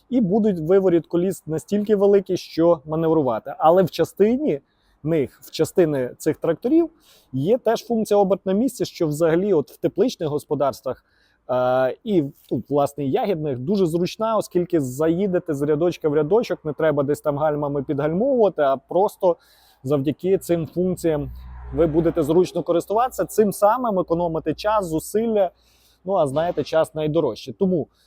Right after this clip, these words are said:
серед маленьких тракторів, на наш погляд, тут навіть, е, відповідь однозначна, навіть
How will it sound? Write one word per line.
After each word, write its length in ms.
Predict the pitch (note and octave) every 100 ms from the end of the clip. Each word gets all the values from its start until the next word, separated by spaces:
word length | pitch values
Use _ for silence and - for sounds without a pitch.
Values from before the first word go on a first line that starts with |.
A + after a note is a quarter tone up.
| _
серед 320 | - F#3 E3+
маленьких 460 | F3+ G3 G#3 G3 E3
тракторів, 500 | F3 E3+ F3+ A3 B3
на 120 | G3+
наш 180 | G3 G3
погляд, 600 | - G3+ F#3+ F#3+ - _ _ _ _ _ _ _ -
тут 240 | F#3+ -
навіть, 420 | D#3+ E3 E3+ E3 _ _ _ _ _ -
е, 260 | B2+ B2+ - _ _ _ _ _ _ _ _
відповідь 500 | E3+ G3+ - F#3 B2+
однозначна, 640 | C#3+ C#3+ D3 F3 B2+ - A#2+
навіть 260 | C#3 C#3+